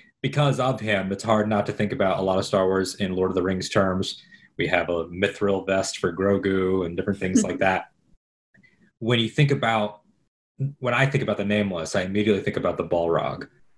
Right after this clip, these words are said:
Speaker 1: And, and the Balrog, spe-, spe-, specifically of, of Morgoth, the one in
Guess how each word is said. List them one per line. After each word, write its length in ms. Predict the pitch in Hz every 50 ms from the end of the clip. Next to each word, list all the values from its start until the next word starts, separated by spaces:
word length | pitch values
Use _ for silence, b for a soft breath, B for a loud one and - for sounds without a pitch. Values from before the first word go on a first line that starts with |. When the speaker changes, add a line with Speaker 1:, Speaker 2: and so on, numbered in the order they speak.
| _ _ - - -
Speaker 1:
And, 440 | 92 90 87 85 82 85 85 85 -
and 160 | 101 92 87
the 60 | 87
Balrog, 720 | - - 98 90 90 87 87 87 82 82 80 78 76 - -
spe-, 220 | - - - 110
spe-, 200 | 101 - - -
specifically 840 | 107 - - 107 - 143 139 123 107 - 101 95 90 90 92 90 -
of, 200 | 95 90 82 85
of 100 | - 90
Morgoth, 640 | 85 98 107 107 104 98 101 95 92 90 90 - -
the 80 | - 82
one 260 | 82 85 85 85 85
in 180 | 85 80 78